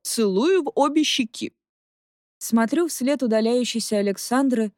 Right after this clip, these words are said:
и не могу понять, что это сейчас было. Привезла кота и просто ушла? Где, блин, подвох? Но, судя по отъезжающей машине, никакого подвоха нет.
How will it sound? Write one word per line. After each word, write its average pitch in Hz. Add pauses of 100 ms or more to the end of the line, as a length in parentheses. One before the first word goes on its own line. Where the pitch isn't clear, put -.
(240)
и 233
не 233
могу 233
понять, 262
что -
это 277
сейчас 240
было. 233 (400)
Привезла 254
кота 254
и -
просто 233
ушла? 226 (520)
Где, 208
блин, 247
подвох? 240 (520)
Но, 254
судя 269
по 233
отъезжающей 233
машине, 233
никакого 220
подвоха 226
нет. 262